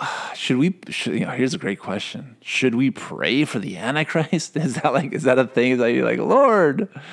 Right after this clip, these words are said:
uh, what do you, what do you even pray for the Antichrist?" Like, s-, well, y-, clearly he's not gonna be saved. So you're like, uh, like, I mean, like, unless you're just, like,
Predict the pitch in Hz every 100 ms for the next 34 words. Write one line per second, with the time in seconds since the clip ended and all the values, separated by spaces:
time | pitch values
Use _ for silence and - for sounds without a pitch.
0 | 190 180 165 156 147 147 - - - _
1 | _ - - - - - 151 190 156 147
2 | 170 196 170 190 185 175 185 165 165 120
3 | 139 160 202 202 180 165 143 135 113 107
4 | 101 110 - - 135 127 139 135 135 -
5 | - 156 165 175 135 131 123 135 139 147
6 | 180 160 131 117 - 123 113 104 92 -
7 | 117 113 110 107 104 - 113 110 107 101
8 | 98 101 98 92 104 110 107 110 104 -
9 | 117 135 - 135 127 - 101 98 - -